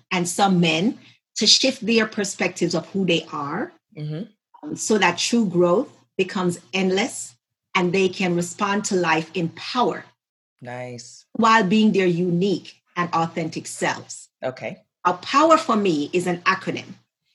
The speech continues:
Speaker 2: Hmm.
Speaker 1: And it mean, the P in power means perspectives.
Speaker 2: Okay.
Speaker 1: Understanding how other people's perspectives,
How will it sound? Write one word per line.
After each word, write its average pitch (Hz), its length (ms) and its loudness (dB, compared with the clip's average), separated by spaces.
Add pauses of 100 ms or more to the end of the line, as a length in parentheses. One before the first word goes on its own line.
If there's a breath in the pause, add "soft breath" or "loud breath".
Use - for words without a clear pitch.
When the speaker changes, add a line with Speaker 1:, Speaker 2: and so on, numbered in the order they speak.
Speaker 2:
Hmm. 160 160 -14
Speaker 1:
And 120 200 0 (540)
it 202 160 4
mean, 196 220 2
the 180 80 -2
P 262 340 2
in 277 100 4
power 170 540 2
means 175 400 2
perspectives. - 840 -6 (360)
Speaker 2:
Okay. 127 360 -14 (240)
Speaker 1:
Understanding 240 920 2 (280)
how 185 600 2 (640)
other 226 180 4
people's 226 340 0
perspectives, 226 920 2